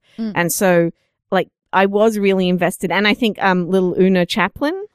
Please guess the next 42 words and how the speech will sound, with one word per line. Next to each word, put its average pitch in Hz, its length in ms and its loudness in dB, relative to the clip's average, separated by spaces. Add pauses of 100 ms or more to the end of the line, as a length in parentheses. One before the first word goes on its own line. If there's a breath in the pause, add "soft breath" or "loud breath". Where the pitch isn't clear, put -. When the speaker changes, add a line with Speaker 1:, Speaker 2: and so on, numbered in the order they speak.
Speaker 1:
Wasn't 302 280 -10
she 359 160 -2
amazing? 247 580 -2 (200)
No, 240 100 2
Speaker 2:
Is 233 100 2
it? 277 80 0
Speaker 1:
Una 294 140 4
Speaker 2:
No, 262 160 4
wait, 254 100 2
Speaker 1:
Chaplin's 247 180 0
Speaker 2:
Una 247 100 4
Speaker 1:
not, 294 80 2
Una 240 100 0
Speaker 2:
Chaplin's 247 320 2
the 208 100 2
older 202 200 4
Speaker 1:
Chaplin's 190 40 0
an 175 260 0
Speaker 2:
one. 208 120 4
Una 208 100 0
Speaker 1:
adult. 196 140 2
Speaker 2:
Lawrence, 226 580 0
Speaker 1:
Um, 196 340 -10
Speaker 2:
who 240 140 2
I 220 100 2
feel 220 280 -6
like 233 160 -6
I've 202 100 -2
seen 180 200 -4
in 175 60 -6
something 180 220 -6
else. 160 160 -6
I 160 40 -4
was 165 100 -8
gonna 170 180 -6
look 160 140 -8
her 160 80 -4
up 156 100 -8
and 160 100 -6
I 160 60 -6
forgot - 280 -6
to. 180 140 -8